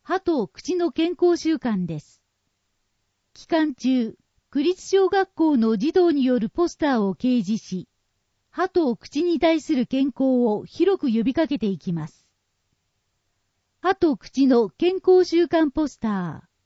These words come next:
歯と口の健康週間のポスターは、毎年、区立小学校に協力を依頼し、児童の応募作品の中から選ばれます。今年のポスターは、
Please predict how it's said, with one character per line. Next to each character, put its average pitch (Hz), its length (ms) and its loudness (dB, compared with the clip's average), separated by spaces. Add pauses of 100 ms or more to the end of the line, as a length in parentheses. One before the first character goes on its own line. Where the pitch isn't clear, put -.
(1080)
歯 370 200 -4
と 359 200 2
口 - 240 -4
の 240 180 4
健 349 320 0
康 359 200 6
週 320 280 -2
間 190 300 -6 (300)
の 240 160 -2
ポ 311 180 -4
ス - 80 -14
タ 233 280 -2
ー - 20 -
は、 170 240 -6 (400)
毎 262 240 -2
年、 240 440 -4 (220)
区 277 120 -2
立 349 260 -2
小 392 180 2
学 381 240 -2
校 311 220 0
に 208 180 0
協 311 220 0
力 277 320 -2
を 262 100 2
依 233 80 2
頼 233 220 -2
し、 - 320 -12 (480)
児 294 160 -2
童 330 240 2
の 202 380 0
応 359 180 2
募 370 160 0
作 392 240 -6
品 311 260 0
の 220 140 0
中 285 260 -2
か 262 140 -4
ら 208 100 -4
選 196 220 -4
ば 220 100 -2
れ 202 140 -4
ま 170 160 -6
す。 - 200 -20 (1300)
今 277 140 -4
年 370 280 0
の 370 120 0
ポ 370 160 2
ス - 100 -8
タ 254 240 0
ー 180 60 -4
は、 180 200 -6